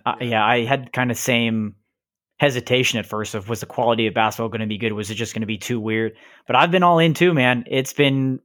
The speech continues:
Speaker 1: really entertaining to watch with or without defense. I think the presentation, the game presentation, uh, has been great.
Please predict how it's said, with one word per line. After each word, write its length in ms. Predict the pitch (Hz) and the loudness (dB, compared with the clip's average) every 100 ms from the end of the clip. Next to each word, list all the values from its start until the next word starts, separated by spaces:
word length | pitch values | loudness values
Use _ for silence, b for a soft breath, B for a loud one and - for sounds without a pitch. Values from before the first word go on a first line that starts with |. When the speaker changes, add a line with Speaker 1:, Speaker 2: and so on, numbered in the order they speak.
| - | -12
Speaker 1:
really 420 | 131 139 139 131 | -4 0 4 4
entertaining 500 | 127 120 135 131 131 | 2 0 0 0 0
to 100 | 120 | 0
watch 440 | 117 120 135 - - b b - | 2 2 2 -2 -8 b b -2
with 180 | 135 127 | 0 2
or 80 | |
without 380 | 123 117 127 123 | 0 2 2 2
defense. 400 | 120 120 127 120 | -2 0 0 0
I 80 | 127 | 0
think 180 | 127 120 | -2 -4
the 60 | 120 | -2
presentation, 680 | 127 110 110 120 113 117 101 | -2 -2 -4 -4 -2 -4 -2
the 60 | |
game 200 | 113 123 | 2 2
presentation, 640 | 117 117 113 113 123 113 98 b b b b - | 2 -2 -2 -2 -2 -4 -6 b b b b -14
uh, 340 | - 113 104 | -2 2 4
has 280 | 107 127 123 | 4 2 0
been 200 | 123 117 | 0 -2
great. 460 | 107 113 117 120 | 0 2 2 2